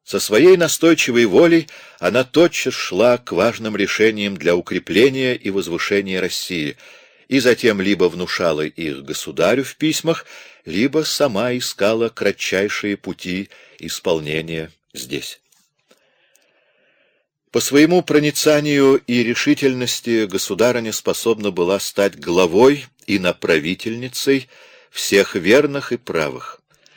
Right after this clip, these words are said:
Еще двадцать два года назад, едва только приехав в Россию, она обнаружила, что окружающие государя неискренне, не любят ни его, ни страну, пользуются его неопытностью,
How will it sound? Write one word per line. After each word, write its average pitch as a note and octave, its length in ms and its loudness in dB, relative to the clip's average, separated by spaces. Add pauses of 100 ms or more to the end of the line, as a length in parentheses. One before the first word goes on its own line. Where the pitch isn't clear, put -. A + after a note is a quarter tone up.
(280)
Еще A2 360 0
двадцать D#3+ 460 0
два C#3 200 2
года C3+ 280 4
назад, G2 460 0
едва F2 300 -2
только - 300 -4
приехав G#2 540 -2
в F2 120 -4
Россию, G#2 580 0
она G2 220 -2
обнаружила, G2 640 -2
что - 200 -4
окружающие F#2+ 800 -2
государя G2 640 -2 (440)
неискренне, F#2 960 -2 (560)
не A2 240 0
любят A#2 680 -2 (200)
ни A2+ 260 -2
его, E2+ 440 -4
ни E2+ 200 -6
страну, G#2 640 -6 (640)
пользуются G2+ 760 2
его E2+ 280 2
неопытностью, G2+ 1000 0